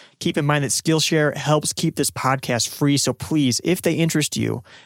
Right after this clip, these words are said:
make sure you go to Skillshare dot com slash love your work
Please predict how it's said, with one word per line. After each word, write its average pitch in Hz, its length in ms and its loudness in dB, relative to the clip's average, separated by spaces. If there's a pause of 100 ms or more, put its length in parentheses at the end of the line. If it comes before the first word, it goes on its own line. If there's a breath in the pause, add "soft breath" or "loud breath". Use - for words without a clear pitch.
(120)
make 156 180 -2
sure 160 160 0
you 147 100 2
go 143 140 2
to - 80 0
Skillshare 160 640 2
dot 139 240 0
com 123 420 0 (180 soft breath)
slash 127 360 -2
love 143 240 2
your 160 100 2
work 120 340 2